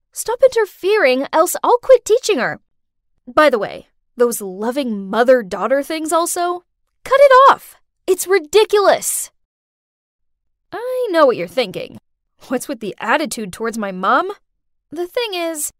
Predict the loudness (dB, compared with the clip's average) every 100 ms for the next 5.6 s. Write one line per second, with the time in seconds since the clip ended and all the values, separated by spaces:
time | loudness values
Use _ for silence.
0 | _ _ -14 -12 -10 -6 -6 -6 -6 -6
1 | -4 -2 -2 -2 -2 -4 -6 -20 _ _
2 | _ _ _ _ -20 -12 -8 -6 -6 -8
3 | -6 -2 -2 -2 -8 _ _ -14 -12 -12
4 | -14 -14 -16 -12 -4 -4 -2 -6 -6 -6
5 | -6 -10 -12 -12 -12 -14